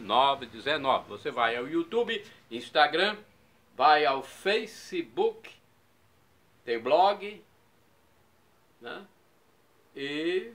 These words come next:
nós estamos aqui para ajudar a salvar almas. Jesus disse: "Ide pelo mundo e evangelizai,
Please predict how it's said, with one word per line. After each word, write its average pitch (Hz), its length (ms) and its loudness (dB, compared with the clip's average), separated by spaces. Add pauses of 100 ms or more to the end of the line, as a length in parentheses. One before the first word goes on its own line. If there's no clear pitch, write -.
(460)
nós 139 640 -4
estamos 147 380 -8
aqui 147 380 -8 (240)
para 135 340 0 (200)
ajudar 131 720 0
a 123 80 -14
salvar 131 460 0
almas. - 580 -2
Jesus 156 380 -6
disse: 180 320 -4
"Ide 180 120 -8
pelo 160 220 -6
mundo 208 240 -6
e 196 60 -2
evangelizai, 131 720 0